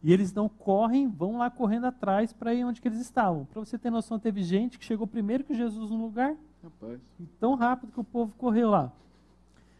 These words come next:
Speaker 1: E aí quando Jesus então desce do barco ali, Jesus vê aquela multidão de pessoas.
Speaker 2: Uhum.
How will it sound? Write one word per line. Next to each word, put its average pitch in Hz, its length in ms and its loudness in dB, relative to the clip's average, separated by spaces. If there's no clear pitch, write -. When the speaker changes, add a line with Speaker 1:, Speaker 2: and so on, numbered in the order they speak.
Speaker 1:
E 185 120 6
aí 233 100 8
quando 262 240 4
Jesus 240 440 2
então 226 340 -2
desce 226 360 4
do 185 120 -4
barco 165 420 2
ali, 220 180 4
Jesus 202 380 0
vê 202 140 -2
aquela 214 260 0
multidão 185 640 0
de 185 80 -6
pessoas. 165 840 -4
Speaker 2:
Uhum. 104 320 -16